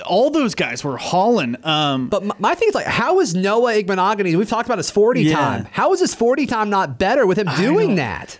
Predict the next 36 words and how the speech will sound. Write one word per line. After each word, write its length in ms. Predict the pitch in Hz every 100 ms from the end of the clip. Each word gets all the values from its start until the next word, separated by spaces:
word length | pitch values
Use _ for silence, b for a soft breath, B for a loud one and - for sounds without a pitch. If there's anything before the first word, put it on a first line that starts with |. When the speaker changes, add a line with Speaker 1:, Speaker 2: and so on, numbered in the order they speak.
| _
Speaker 1:
Maybe 320 | 165 220 254
he's 180 | 226 185
more 180 | 190 214
of 100 | 170
a 60 |
sixty-yard 840 | 127 - 180 - 214 202 208 202 190
guy 320 | 196 202 214
than 180 | 190 175
a 80 | 139
forty 300 | 180 180 196
guy. 180 | 160
Like, 180 | 135 131
I 140 | 165 175
don't 240 | 143 139
Speaker 2:
<laughs> 0 |
Maybe 280 | 170 175 180
so. 360 | - 165 143 123
Speaker 1:
'Cause 140 | 190
I 140 | 208
remember 420 | 254 240 220 208 180
seeing 300 | - 208 165
him 240 | 190 180
come 200 | 196 190
out 140 | 180
of 80 | 131
nowhere. 680 | 117 127 147 180 170 127 113
Speaker 2:
Well, 100 | 226
he 80 | 233
Speaker 1:
Like, 120 | -
Speaker 2:
catches 260 | 240 294 185
up 160 | 320
at, 80 | 349
like, 180 | 214 -
the 120 | 185
fifty. 480 | - 262 392 - 135
Speaker 1:
Yeah. 380 | 175 156 131 110